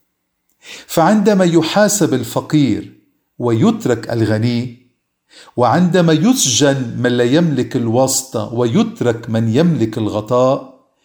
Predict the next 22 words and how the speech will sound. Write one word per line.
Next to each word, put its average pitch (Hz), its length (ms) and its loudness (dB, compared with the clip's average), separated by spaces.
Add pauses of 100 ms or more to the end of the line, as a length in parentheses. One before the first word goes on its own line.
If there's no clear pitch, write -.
(320)
تتحول 110 1080 -2
الدولة 107 680 -2
إلى 110 320 -4
غابة 151 540 0 (500)
تسودها 120 720 -2
شريعة 113 640 -2
الأقوى 117 760 -4 (360)
لا 113 300 0
شريعة 107 640 -4
الحق. - 500 -8 (1300)
ليست 214 540 2
الاستنسابية 156 1120 0
في 135 180 -2
تطبيق 135 600 -2
القانون 131 600 -2
مجرد 156 680 2
ظاهرة 143 600 2
عابرة 151 720 2
أو 139 360 0
خلل 147 520 0
في - 160 -6
التفاصيل، 131 1040 -2